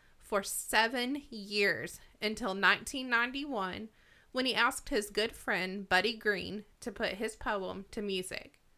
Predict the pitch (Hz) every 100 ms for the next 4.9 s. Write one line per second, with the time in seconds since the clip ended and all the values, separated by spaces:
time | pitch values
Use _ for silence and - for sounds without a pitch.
0 | _ _ _ - - 233 247 262 320 349
1 | 311 285 - 233 226 190 202 269 - -
2 | 233 220 208 214 208 - 247 247 311 349
3 | - 247 208 196 185 - 214 202 214 208
4 | 220 202 196 220 202 294 226 202 233